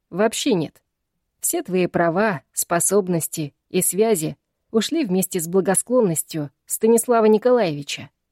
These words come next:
если ты еще этого не понял». «Что вам от меня нужно?» «Да ничего,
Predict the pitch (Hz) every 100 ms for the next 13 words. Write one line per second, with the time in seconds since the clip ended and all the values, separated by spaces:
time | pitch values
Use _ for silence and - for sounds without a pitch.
0 | _ 180 185 - 170 190 180 - - 185
1 | 185 180 190 196 208 147 - _ _ _
2 | _ _ _ _ _ _ _ _ - -
3 | 190 175 180 208 220 233 294 247 175 143
4 | _ _ _ _ _ _ _ 147 214 302
5 | - 415 254 247